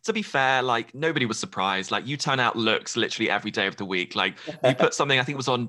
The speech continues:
Speaker 1: TikTok or Instagram the other day of you leaving a theatre, and I was like,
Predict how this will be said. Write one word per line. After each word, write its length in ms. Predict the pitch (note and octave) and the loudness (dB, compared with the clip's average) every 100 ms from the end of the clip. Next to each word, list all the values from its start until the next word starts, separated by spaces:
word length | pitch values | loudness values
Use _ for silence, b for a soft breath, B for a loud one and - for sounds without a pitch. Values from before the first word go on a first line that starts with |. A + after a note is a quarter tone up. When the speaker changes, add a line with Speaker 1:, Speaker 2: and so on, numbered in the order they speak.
| G#2+ | -8
Speaker 1:
TikTok 460 | - E3 - D3 C3 | -6 -6 -4 -2 -2
or 40 | - | -2
Instagram 440 | C3 - A#2+ A#2+ | -2 -2 0 0
the 60 | G#2+ | 0
other 120 | G#2+ | 0
day 220 | A2+ G#2+ | 0 -2
of 100 | G#2 | -2
you 60 | G#2 | -4
leaving 300 | G#2+ A2 G#2 | -4 -4 -6
a 40 | |
theatre, 380 | - A2+ G#2 G#2+ | -4 -4 -4 -4
and 60 | |
I 60 | F#2 | -4
was 120 | F#2+ | -2
like, 220 | G2 G2 | -2 -2